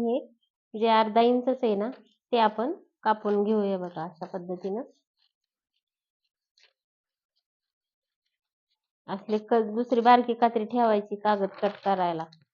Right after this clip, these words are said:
म्हणजे काय होतं, हे बघा, बघू शकताय तुम्ही बाही आपली कशी तयार झाली. ही पुढचा भाग आपला आणि ही पाठीमागचा मुंडा.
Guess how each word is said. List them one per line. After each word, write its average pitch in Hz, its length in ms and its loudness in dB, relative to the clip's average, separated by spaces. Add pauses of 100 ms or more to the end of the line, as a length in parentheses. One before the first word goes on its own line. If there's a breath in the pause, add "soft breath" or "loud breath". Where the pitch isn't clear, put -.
(380)
म्हणजे 208 240 -2
काय 233 200 2
होतं, 240 300 0 (760)
हे 202 80 -2
बघा, 180 240 -6 (360)
बघू 208 280 0
शकताय 220 400 -2
तुम्ही 208 300 0 (440 soft breath)
बाही 220 320 8
आपली 214 280 2 (360)
कशी 233 160 0
तयार 185 360 -4
झाली. 185 240 -6
ही 208 200 -2 (100)
पुढचा 220 300 0
भाग 208 200 -2
आपला 202 280 -6 (500)
आणि 214 120 -4
ही 233 60 0
पाठीमागचा 226 600 0
मुंडा. 185 280 -4